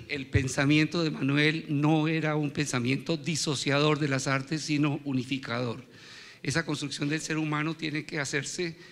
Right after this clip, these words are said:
necesariamente con una visión, eh, orgánica, integral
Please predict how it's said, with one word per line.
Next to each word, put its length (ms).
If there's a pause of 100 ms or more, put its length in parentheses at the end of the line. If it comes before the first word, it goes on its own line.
(220)
necesariamente 1200 (300)
con 320
una 340 (120)
visión, 800
eh, 440 (120)
orgánica, 760
integral 680